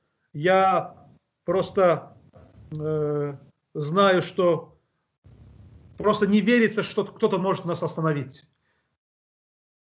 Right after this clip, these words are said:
Ну, здесь должен я отметить, что Россия относится с пониманием,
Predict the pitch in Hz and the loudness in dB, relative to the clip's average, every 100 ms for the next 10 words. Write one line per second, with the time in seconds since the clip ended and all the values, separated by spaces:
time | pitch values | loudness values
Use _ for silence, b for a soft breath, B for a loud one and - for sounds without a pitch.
0 | _ _ _ 180 254 220 - 180 156 226 | _ _ _ 2 2 2 -4 -6 2 2
1 | 226 - 214 202 190 170 151 185 185 214 | 2 4 4 4 2 2 2 0 -2 -2
2 | 185 - 180 165 147 180 180 220 190 165 | -4 -4 -4 -4 -2 -2 -2 0 0 0
3 | - 196 196 - 165 - 180 180 208 233 | -2 -6 -6 -8 -10 -6 -4 2 2 4
4 | 208 147 104 | 2 -2 -8